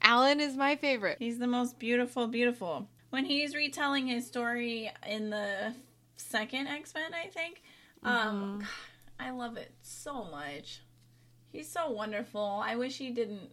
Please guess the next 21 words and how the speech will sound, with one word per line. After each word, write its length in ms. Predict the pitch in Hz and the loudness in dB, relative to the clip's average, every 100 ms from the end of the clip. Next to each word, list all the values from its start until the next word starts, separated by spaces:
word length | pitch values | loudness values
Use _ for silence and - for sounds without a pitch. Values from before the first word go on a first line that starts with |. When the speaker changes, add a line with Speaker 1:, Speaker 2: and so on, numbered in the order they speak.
| - | -18
Speaker 2:
scar 340 | - - 170 170 | -18 -8 -6 -4
himself. 460 | 175 - 156 160 - - - - - | -6 -10 -8 -10 -10 -20 -20 -14 0
I 140 | - | 2
just 180 | 392 349 | 2 -2
like 320 | 208 196 196 | 0 0 -2
him. 380 | - 180 180 175 - 277 - | -4 -4 -4 -4 -8 -14 -4
I 100 | 226 | 0
like 220 | 233 233 | 0 0
the, 260 | 233 - 220 | -4 -6 -8
his 200 | 214 208 | -8 -8
relationship 540 | 196 190 190 208 202 | -8 -8 -8 -10 -10
with 160 | 175 180 | -12 -12
Mystique 500 | 160 170 - 220 214 | -14 -14 -8 -6 -6
in 100 | 208 | -6
the 80 | 214 | -8
comics. 500 | 208 196 185 180 - | -6 -6 -6 -10 -12
Like, 160 | 175 | -12
I 100 | 165 | -8
just, 200 | 214 226 - - - - - - - - _ _ _ - - | -8 -8 -10 -20 -20 -20 -20 -20 -20 -20 _ _ _ -18 -10
I 60 | |
like. 800 | 269 269 269 285 294 277 277 _ | -8 -8 -8 -8 -10 -14 -16 _